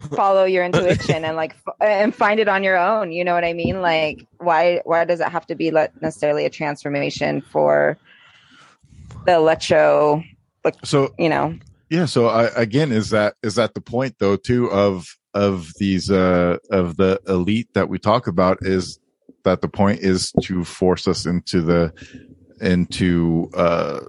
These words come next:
Speaker 2: rejecting that and becoming more spiritual and doing things more natural? Uh, are, are they trying to be, like,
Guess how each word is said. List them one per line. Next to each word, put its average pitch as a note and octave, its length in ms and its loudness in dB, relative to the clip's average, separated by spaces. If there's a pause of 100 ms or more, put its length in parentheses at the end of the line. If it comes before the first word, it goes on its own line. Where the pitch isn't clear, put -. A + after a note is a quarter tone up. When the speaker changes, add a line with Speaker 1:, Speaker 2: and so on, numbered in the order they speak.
Speaker 2:
rejecting A2 720 2
that A2 280 2
and F#2+ 280 0
becoming F#2+ 520 -2
more F#2+ 220 2
spiritual F#2+ 640 0
and E2+ 160 0
doing F2 260 0
things F2+ 320 -2
more F2+ 140 0
natural? F2+ 560 0 (240)
Uh, D#2+ 320 2
are, D#2+ 260 -2
are E2+ 120 2
they E2 180 0
trying E2+ 400 0
to - 160 -4
be, D#2+ 360 0
like, D#2 280 0